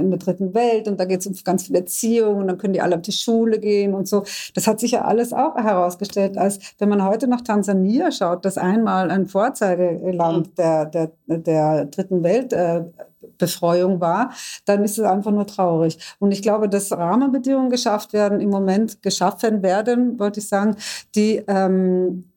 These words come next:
Speaker 1: also wir akzeptieren jetzt zum Beispiel, dass aufgrund dieser Klima-, Klimakrise, äh, dieser Energiekrise, wir sagen ja nicht genau, was diese Krise eigentlich ist und was sich da eigentlich im Hintergrund abspielt,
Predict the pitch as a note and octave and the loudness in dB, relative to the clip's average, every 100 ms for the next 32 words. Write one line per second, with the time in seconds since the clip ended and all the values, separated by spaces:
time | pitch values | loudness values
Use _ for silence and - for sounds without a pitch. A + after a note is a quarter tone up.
0 | _ G#3+ G#3 G#3 A#3 G#3 A3+ - A3+ D4 | _ 0 2 2 2 -2 -6 -4 0 2
1 | D#4 C#4+ - A#3+ G#3 G#3 A3 G#3+ A3 G#3 | 2 -2 -2 0 2 0 -2 -2 0 -2
2 | - A3 G#3+ G3 F#3+ - G#3+ A#3 A#3+ - | 0 0 0 0 0 0 0 2 0 -6
3 | - F#3+ G#3 G#3 A#3 - A#3+ A#3+ B3+ B3+ | -2 0 2 2 0 -2 0 0 0 0
4 | F#3+ F3+ E3+ E3 G3+ G3+ - G#3 G#3 G#3+ | 2 2 0 0 -2 0 2 2 2 0
5 | G3+ - A#3 A#3+ A#3 G#3 F#3+ G3+ G3 G3 | -2 0 0 0 -2 0 2 2 2 0
6 | F#3 E3+ D#3 E3 D#3+ - G3+ G#3+ - A3 | 0 0 2 0 -2 -2 -2 -2 -2 -2
7 | A3 - G#3 G#3 - - - F3+ E3 E3+ | 0 2 2 0 -2 -4 0 0 2 0
8 | - A3+ - D#3+ G3+ G3 F#3 F#3+ F#3+ F#3 | 0 -4 -2 0 0 2 2 0 0 -2
9 | F3 D#3+ E3 - C#4+ F4+ | 0 -2 -4 -2 0 0